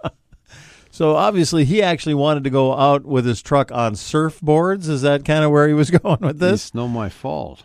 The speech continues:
Speaker 1: It's, uh, also tried to justify it by saying he had, uh, done the same thing in England. "Oh, I did this in England. They didn't care." <laughs> The man was, uh, charged with violating a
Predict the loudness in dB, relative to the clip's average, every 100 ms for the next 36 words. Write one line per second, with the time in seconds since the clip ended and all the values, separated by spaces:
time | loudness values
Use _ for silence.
0 | -6 -4 -2 0 2 4 4 0 2 0
1 | 2 4 4 2 0 2 2 2 0 2
2 | 2 2 0 0 -2 0 0 2 2 0
3 | 0 0 0 0 0 0 -2 -2 -2 -2
4 | 0 0 0 -2 -2 -4 -8 -10 -4 -4
5 | -4 -10 -10 -10 -6 -4 0 0 0 -2
6 | -2 -2 -4 -4 -2 -4 -6 _ _ _
7 | -20 -6 -4 -4 -4 -6 _ -12 -10 -14
8 | -20 _ -10 -4 0 2 2 2 0 0
9 | 0 0 0 0 2 0 0 -2 -2 0
10 | 2 2 2 0 -2 -4